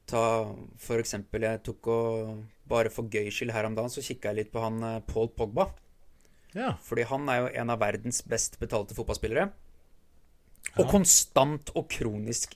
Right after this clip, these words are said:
Speaker 1: skada. Eh,
Speaker 2: Nå, han var jo ikke det før. Han, han, han har jo ikke alltid vært det. Det er jo nå
Speaker 1: Ja, han, han har først
Speaker 2: Eller
Speaker 1: bare blitt skadet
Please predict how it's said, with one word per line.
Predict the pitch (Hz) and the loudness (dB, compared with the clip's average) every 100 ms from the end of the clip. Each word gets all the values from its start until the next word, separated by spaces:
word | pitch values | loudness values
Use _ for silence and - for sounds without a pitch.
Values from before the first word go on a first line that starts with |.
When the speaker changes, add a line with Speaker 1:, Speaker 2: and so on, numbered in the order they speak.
| - | -6
Speaker 1:
skada. | - 151 104 98 - - - - - - - - - - - - - - - | 0 4 4 4 -10 -18 -20 -20 -20 -20 -20 -20 -20 -20 -20 -20 -20 -16 -6
Eh, | 117 117 113 110 107 110 | -4 -2 -4 -4 -8 -4
Speaker 2:
Nå, | 143 | 0
han | 208 | 2
var | 139 117 107 | 2 0 -2
jo | |
ikke | - 185 | -4 -2
det | 156 | -2
før. | - - 123 160 262 | -4 -6 -2 0 -2
Han, | 170 | -4
han, | 139 147 | 0 0
han | 165 156 | 0 0
har | 139 | 0
jo | 117 | -2
ikke | 151 | -4
alltid | 120 - 139 | -4 -2 -2
vært | 120 - | -2 -2
det. | 131 202 | -4 0
Det | 170 | 0
er | 151 | 0
jo | 151 | 0
nå | 143 139 139 139 139 135 - - - - - - _ - - - | -2 -2 -2 -2 -4 -6 -14 -20 -20 -20 -20 -20 _ -20 -20 -2
Speaker 1:
Ja, | 180 | 0
han, | 190 196 | 2 2
han | 196 - 202 | 2 2 0
har | 262 | 2
først | 214 | 2
Speaker 2:
Eller | 170 | 4
Speaker 1:
bare | 185 151 | 4 4
blitt | 160 | 2
skadet | - 131 143 | 6 6 6